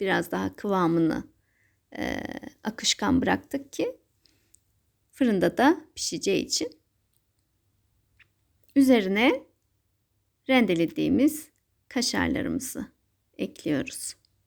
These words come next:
Ve ardından iki yüz derece önceden ısıtılmış fırında üzeri kızarana kadar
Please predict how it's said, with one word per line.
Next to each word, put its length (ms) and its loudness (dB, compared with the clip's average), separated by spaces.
Ve 60 -10
ardından 540 0
iki 200 -4
yüz 160 -4
derece 600 0
önceden 360 -2
ısıtılmış 560 -6
fırında 600 -2
üzeri 300 0
kızarana 480 -2
kadar 420 0